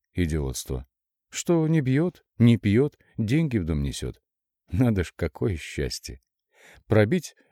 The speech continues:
вообще не говорим. Пропить — он себя любит. Ты здесь ни при чём. А деньги? Он же распоряжается и всем, что сам зарабатывает,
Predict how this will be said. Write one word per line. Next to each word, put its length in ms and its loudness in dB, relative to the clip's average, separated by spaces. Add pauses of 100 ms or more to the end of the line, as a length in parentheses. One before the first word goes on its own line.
(160)
вообще 440 -4
не 120 0
говорим. 440 -4 (340)
Пропить — 520 0 (380)
он 160 0
себя 320 0
любит. 400 -6 (380)
Ты 160 2
здесь 240 -4
ни 60 -4
при 180 -4
чём. 340 -6 (480)
А 300 0
деньги? 520 -4 (520)
Он 200 2
же 120 -2
распоряжается 760 0
и 60 0
всем, 260 -4
что 200 -4
сам 300 -2
зарабатывает, 640 -2